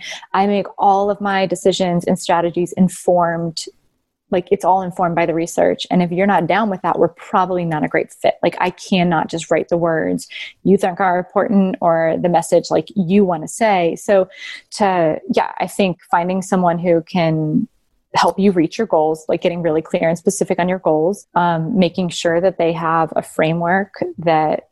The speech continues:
that works for you and that you guys both understand the vision and the, um, the objective of working together and that you're on the same page, and then someone who can, who can hit deadlines.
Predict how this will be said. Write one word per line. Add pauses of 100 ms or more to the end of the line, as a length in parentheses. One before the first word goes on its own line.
(100)
that
works
for
you
and
that
you
guys (420)
both
understand
the
vision
and (120)
the,
um, (560)
the
objective
of
working
together
and
that
you're
on
the
same
page,
and
then (140)
someone
who
can, (520)
who
can
hit
deadlines.